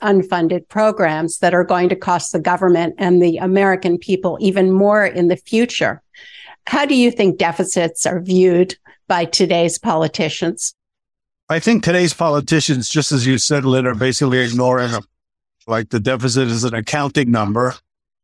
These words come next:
Speaker 2: You get a bunch of accountants in, they can tote the two columns and tell you, "You've got a big deficit." And the politicians say, "So what?"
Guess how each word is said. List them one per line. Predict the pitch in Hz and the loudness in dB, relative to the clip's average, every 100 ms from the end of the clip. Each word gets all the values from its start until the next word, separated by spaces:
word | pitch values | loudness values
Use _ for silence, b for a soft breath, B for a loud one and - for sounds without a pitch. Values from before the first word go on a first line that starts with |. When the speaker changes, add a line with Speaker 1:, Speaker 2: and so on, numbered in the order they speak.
| - | -8
Speaker 2:
You | 113 | -4
get | 127 | -2
a | 123 | -2
bunch | 135 - | -4 -2
of | 123 | -4
accountants | 113 135 135 113 131 | -2 -4 -4 -2 -2
in, | 120 | 0
they | 120 110 | -2 -4
can | - 131 | -2 -2
tote | - 165 147 | 0 -4 -2
the | 147 | -2
two | - 156 | 0 -2
columns | 139 143 139 127 120 | 0 0 -2 -2 -2
and | 120 117 | -2 -4
tell | - 147 131 | -4 -4 -2
you, | 131 | -2
"You've | 135 127 | -2 -2
got | 143 135 | -2 -4
a | |
big | 110 123 107 | -2 -4 -2
deficit." | 131 135 123 117 113 _ _ _ _ - | -2 -2 -4 -4 -6 _ _ _ _ -6
And | 123 120 | -2 0
the | 113 | 0
politicians | 135 135 131 117 131 - 120 - | 0 0 0 0 -2 0 0 0
say, | 127 117 | -2 -4
"So | - 120 | -2 0
what?" | 120 117 | 0 0